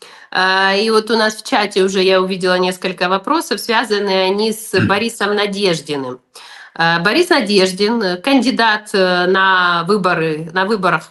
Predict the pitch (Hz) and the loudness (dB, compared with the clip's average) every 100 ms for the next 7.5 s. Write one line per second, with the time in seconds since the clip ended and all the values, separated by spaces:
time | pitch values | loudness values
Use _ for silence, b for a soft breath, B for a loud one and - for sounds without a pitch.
0 | - 247 220 196 202 196 180 175 - 190 | -4 -2 -2 -2 -2 -2 -2 -4 -6 -8
1 | 170 165 165 185 233 208 185 180 196 - | -6 -8 -8 -6 -2 0 0 -4 -10 -10
2 | 190 294 294 294 233 269 254 392 254 170 | -4 0 2 0 0 -2 0 0 0 -2
3 | 160 196 277 _ B B B B - - | -2 -4 -6 _ B B B B -4 0
4 | 185 185 - 240 254 339 427 440 247 202 | 0 0 -2 -2 2 4 4 2 -4 -8
5 | 208 _ _ - 262 262 262 214 220 240 | -14 _ _ -6 -2 0 -2 -4 -6 -4
6 | 233 214 202 220 226 - 233 214 254 - | 0 0 0 0 0 0 -2 -2 -4 0
7 | 349 - 160 147 | 0 -2 -8 -10